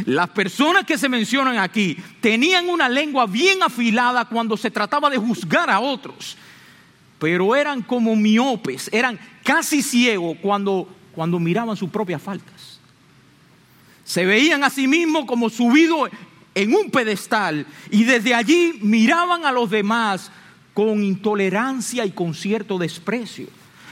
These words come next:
Poseían una estimación tan alta de sí mismos que no podían dejar de evaluar, de hacer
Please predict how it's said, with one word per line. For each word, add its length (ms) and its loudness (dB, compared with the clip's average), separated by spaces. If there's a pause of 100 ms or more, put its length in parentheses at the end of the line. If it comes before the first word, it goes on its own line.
(140)
Poseían 680 2
una 160 0
estimación 680 0
tan 200 -2
alta 300 0
de 120 -2
sí 120 -2
mismos 260 0
que 100 -2
no 100 -2
podían 320 -2
dejar 380 -2 (240)
de 160 2
evaluar, 520 0
de 80 -2
hacer 280 -2